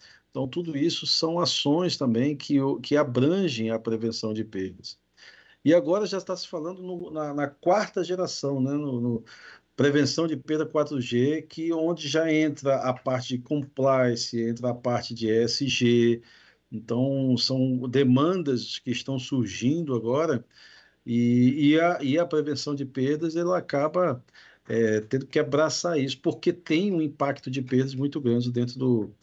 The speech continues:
dentro do varejo e dentro das empresas. Então, eu acho que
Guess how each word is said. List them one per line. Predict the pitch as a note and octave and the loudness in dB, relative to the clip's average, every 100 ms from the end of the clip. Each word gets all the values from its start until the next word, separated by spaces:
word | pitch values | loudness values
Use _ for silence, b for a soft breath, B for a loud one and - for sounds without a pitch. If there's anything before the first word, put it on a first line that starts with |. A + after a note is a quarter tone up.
| B B B _ - | B B B _ -6
dentro | G#2+ A2 | -4 0
do | B2 | 2
varejo | A#2 B2 G#2+ A2 B2 B2 | 4 2 2 2 0 -2
e | C#3 A2+ | -4 -4
dentro | A2 A2+ | -6 -6
das | A#2 A2+ | -4 -4
empresas. | C3 B2+ G2+ F#2 F#2 - _ - _ | -4 -6 -6 -6 -8 -14 _ -20 _
Então, | G#2 A#2 C3+ | -8 -4 -2
eu | B2 | 0
acho | B2 B2 | 0 -2
que | - C3 | 0 0